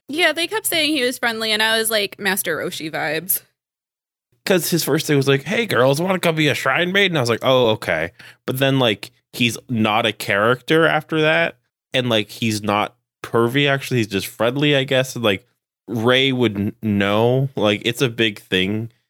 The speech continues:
Speaker 2: in anime at that time or now or, like, at any point, like, from the eighties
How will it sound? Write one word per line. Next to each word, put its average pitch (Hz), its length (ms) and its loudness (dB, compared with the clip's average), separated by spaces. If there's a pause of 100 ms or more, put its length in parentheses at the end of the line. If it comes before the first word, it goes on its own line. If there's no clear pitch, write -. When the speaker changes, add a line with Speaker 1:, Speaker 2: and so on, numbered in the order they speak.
(240)
Speaker 2:
in 110 200 0
anime 113 680 0 (340)
at 107 180 -2
that 98 220 0
time 104 400 0
or 95 100 0
now 98 300 0
or, 92 80 2
like, 90 260 -2
at 95 200 -2 (440)
any 101 220 -2
point, 95 480 -2
like, 95 260 -4 (600)
from 113 140 -6
the 82 60 0
eighties 92 380 -4